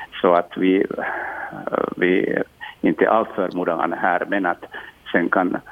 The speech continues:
kan liksom dra nytta av det som är gott och användbart nu här med, med I T och det digitala. Så den här balansen kan vara riktigt, riktigt svår och, svår och det blir intressant att se hur det, hur vi alla lyckas med det.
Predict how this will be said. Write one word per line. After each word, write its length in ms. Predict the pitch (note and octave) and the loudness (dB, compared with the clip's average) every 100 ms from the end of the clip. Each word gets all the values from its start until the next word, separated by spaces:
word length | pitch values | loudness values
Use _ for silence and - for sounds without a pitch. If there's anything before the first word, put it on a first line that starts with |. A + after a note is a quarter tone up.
| - | -14
kan 160 | - - | -4 0
liksom 300 | - - F#2 | 0 0 2
dra 160 | F#2+ F#2+ | 2 2
nytta 360 | G#2 - - | 0 0 0
av 180 | D#2 E2 | 2 2
det 220 | F2 F2 | 0 -2
som 180 | - F2 | -2 -2
är 80 | F2+ | 0
gott 280 | F#2+ F#2+ - | 0 -2 -2
och 300 | - F2 - - - | 0 2 0 -6 0
användbart 680 | G2 - - - - - - | 2 0 -4 -2 0 0 -2
nu 220 | - G#2 | -4 -2
här 180 | - G2+ | 0 0
med, 180 | G#2 G#2 | 0 -2
med 120 | G2 | 0
I 140 | G2+ G2 | 2 0
T 160 | - | 0
och 120 | G#2+ G2 - | -2 -2 -2
det 80 | |
digitala. 580 | G#2 F#2 - F#2 G#2 - | -2 -2 0 0 2 0
Så 120 | - - - - | -2 -6 -8 -4
den 100 | - | 0
här 80 | A2+ | 2
balansen 500 | A2 A2+ G#2 - F#2 | 2 0 -4 -8 -6
kan 160 | F#2 G#2 | -4 -4
vara 200 | - - | -4 -4
riktigt, 360 | - - G#2 - - | -6 -6 -6 -6 -4
riktigt 340 | G#2 - G2+ | -2 0 -2
svår 400 | - G2 G#2 - | 0 2 2 2
och, 120 | - _ - - - _ - | -2 _ -16 -16 -16 _ -6
svår 260 | - F2+ F#2 | 2 4 4
och 100 | G2 - - | 0 -6 -4
det 120 | G2+ | 0
blir 200 | - F#2+ | 2 0
intressant 380 | F#2 A2+ G#2+ A2+ | -2 -2 -2 -2
att 60 | |
se 160 | - G#2 | -2 -2
hur 100 | G#2+ | -2
det, 140 | G#2 - - - - - - | -4 -8 -16 -14 -14 -14 -2
hur 80 | - | 2
vi 180 | A#2 C3 - | 2 2 -2
alla 180 | C#3 B2 | 0 2
lyckas 360 | B2+ B2 A2+ - | 2 -2 -4 -4
med 140 | B2 | -6
det. 100 | C#3+ | -6